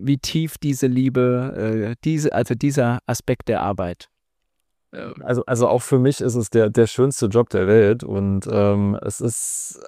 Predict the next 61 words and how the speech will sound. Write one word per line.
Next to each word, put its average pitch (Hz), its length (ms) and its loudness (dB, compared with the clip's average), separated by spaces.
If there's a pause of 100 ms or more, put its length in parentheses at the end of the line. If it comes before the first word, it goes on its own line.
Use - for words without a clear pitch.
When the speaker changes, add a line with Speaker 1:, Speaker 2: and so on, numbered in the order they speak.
(140)
Speaker 2:
es 127 160 -4
ist 135 180 2
auch 117 160 0
genau 113 300 4
mein 123 240 4
Ding, 123 340 2
halt 113 280 -2
auch 110 120 0
auf 117 120 2
der 113 100 2
Fläche 120 380 2
zu - 180 -2
sein. 95 320 0
Ich - 140 -6
bin 135 120 6
ja, 104 220 2
ich - 140 -10
bin 117 140 2
ja 107 100 2
nicht 107 240 -2
nur 104 140 -2
zu - 140 -6
hundert 107 220 2
Prozent, 107 420 -2
mache 107 160 0
ich 107 60 -4
das 110 180 0
ja 110 120 2
nicht 110 140 -2
als 90 100 -4
Ausbildungsleiter, 110 640 0
ich 98 80 -6
bin 110 160 2
ja 107 100 2
weiterhin 104 400 2
auch 101 80 -4
noch 107 160 -2
auf 101 140 -4
der 101 100 -2
Fläche 113 300 0
bei 95 80 2
uns 101 220 -2
präsent. 101 500 -2 (500)
Und 104 280 4
ja, 101 200 4
es 101 180 -2
gibt - 400 -6
eigentlich 98 300 0
nichts 101 220 -4
Schöneres, 101 420 2
als 104 160 -2
mit 101 160 -4
Leuten 104 240 4
durch 101 140 0
den 104 120 -2
Laden 98 240 2
zu 107 140 -4
gehen, 101 240 0
Bücher 104 260 0
zu 110 200 -2
empfehlen. 107 600 4